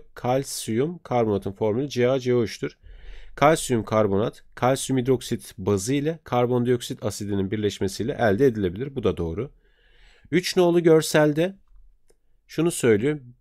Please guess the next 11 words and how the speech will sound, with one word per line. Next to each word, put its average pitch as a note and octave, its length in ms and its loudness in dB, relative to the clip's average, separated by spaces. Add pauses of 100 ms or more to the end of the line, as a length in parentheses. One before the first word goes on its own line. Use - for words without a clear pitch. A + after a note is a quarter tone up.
Midemizdeki C#3 800 0
asitliği C3+ 400 -2
belirleyen C#3 320 4
tuz C3+ 300 -6
ruhu, A#2 240 0
tuz C3+ 280 -8
ruhunun B2+ 240 2
formülü B2 640 0
H C#3 180 -2
C C#3 300 0
L'dir. B2 360 -2